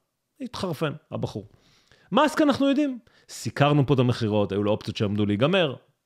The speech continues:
פדה אותם, שילם, הולך לשלם מס מטורף, וחלק מהכסף כמובן הוא גם קנה המון, המון, המון מניות טסלה. היום לדעתי הוא ה-, מה לדעתי?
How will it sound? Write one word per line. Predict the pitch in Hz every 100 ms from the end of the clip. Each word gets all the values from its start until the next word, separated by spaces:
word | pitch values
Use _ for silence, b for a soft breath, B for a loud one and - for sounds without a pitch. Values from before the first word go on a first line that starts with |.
| _ _
פדה | - 107 156
אותם, | 147 139 117 101 b b b
שילם, | - 113 127 127 107 -
הולך | 113
לשלם | - 117 110
מס | 117 117 -
מטורף, | 104 - 135 269 -
וחלק | 127 151 123
מהכסף | 113 120 98
כמובן | 104 101 110
הוא | 104
גם | 101
קנה | 101 110 120 117 b b b b b -
המון, | 147 147 151 156 143 120
המון, | 104 127 135 131 113
המון | 117 110
מניות | 101 101 110
טסלה. | 180 151
היום | 127 131
לדעתי | 117 107 131
הוא | 113
ה-, | 104 B B B B
מה | 95
לדעתי? | 98 98 98